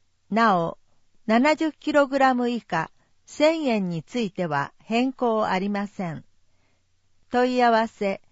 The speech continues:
岸和田市、貝塚市、クリーンセンター。電話、四三六の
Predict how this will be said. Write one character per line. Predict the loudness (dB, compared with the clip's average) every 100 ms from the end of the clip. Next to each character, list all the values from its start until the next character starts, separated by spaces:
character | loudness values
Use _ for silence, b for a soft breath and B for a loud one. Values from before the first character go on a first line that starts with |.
| _ -20 _ _
岸 | -14 -4
和 | 2 4
田 | 2
市、 | -2 -10 -10 -10
貝 | 0 2 2
塚 | -4 -4 -4
市、 | -4 -14 -14 -12
ク | -4
リ | -2 -2 -4
ー |
ン |
セ | -4 -2 0
ン | -2
タ | -4 -4 -4 -8
ー。 | _ _ _ _ _ -2
電 | 0 0 -2
話、 | -2 -4 -6 _ _ _ _
四 | 4 4 4
三 | -2 -2 0 -2
六 | -2 -4 -6
の | -6 -6 -8